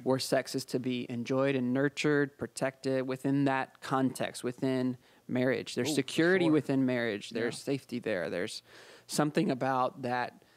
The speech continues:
Speaker 1: um, that relationship that God designed uniquely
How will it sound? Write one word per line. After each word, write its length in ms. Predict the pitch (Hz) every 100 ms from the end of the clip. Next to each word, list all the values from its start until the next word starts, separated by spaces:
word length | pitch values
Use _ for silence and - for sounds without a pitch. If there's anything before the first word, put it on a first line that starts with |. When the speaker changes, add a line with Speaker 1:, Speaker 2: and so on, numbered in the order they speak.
| _ _
Speaker 1:
um, 580 | 120 117 117 120 123 123 147
that 240 | 139 139
relationship 720 | 131 123 143 147 139 - 127 -
that 220 | 123 113
God 300 | 135 151 147
designed 760 | 127 117 135 139 127 120 123 - _
uniquely 1000 | 139 131 123 143 196 - 117 - 117 135